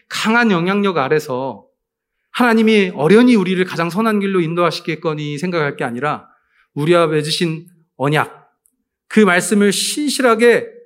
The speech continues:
어, 이끌어 가시는 그 하나님의 말씀을 붙잡고 좌로나 우로나 치우치지 않고 살아가야 될 것입니다. 세상의 모든 것은 변하고 반드시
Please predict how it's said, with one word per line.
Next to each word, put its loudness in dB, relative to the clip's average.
어, -20
이끌어 4
가시는 -2
그 2
하나님의 2
말씀을 -2
붙잡고 -4
좌로나 2
우로나 -2
치우치지 -4
않고 -2
살아가야 -2
될 -6
것입니다. -14
세상의 4
모든 4
것은 2
변하고 2
반드시 0